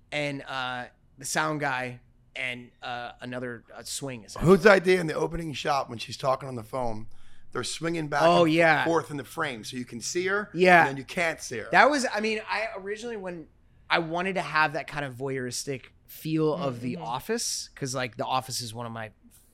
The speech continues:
Speaker 1: favorite shows
Speaker 2: It's the
Speaker 1: ever.
Speaker 2: best.
Speaker 1: And the way that it was shot, very mockumentary style. And when she wanted to do the interviews, I was like, "Oh, I think, like, we should start it where it feels like we can see her and we can't." And so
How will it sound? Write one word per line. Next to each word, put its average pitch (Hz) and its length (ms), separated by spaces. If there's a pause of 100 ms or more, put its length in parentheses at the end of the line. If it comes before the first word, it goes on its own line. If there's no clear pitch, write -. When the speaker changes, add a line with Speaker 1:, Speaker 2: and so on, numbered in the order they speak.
(220)
Speaker 1:
favorite 202 420
shows 127 300
Speaker 2:
It's 107 80
the 127 120
Speaker 1:
ever. 143 160
Speaker 2:
best. 120 180 (440)
Speaker 1:
And 180 100
the 180 60
way 185 260
that 151 400
it 151 120
was 156 100
shot, 208 480
very 156 200
mockumentary 151 640
style. 117 540
And 131 160
when 135 320 (220)
she 170 540
wanted 151 420
to 139 40
do 151 100
the 139 180
interviews, 139 500
I 131 60
was 135 120
like, 131 240 (380)
"Oh, 135 100
I 131 120
think, 190 240
like, 170 140
we 135 60
should 117 200
start 233 420
it 143 100
where 139 260 (200)
it 151 160
feels 180 480
like 147 140
we 131 80
can 135 120
see 170 220
her 165 120
and 151 80
we 123 80
can't." 156 460
And 131 140
so 131 400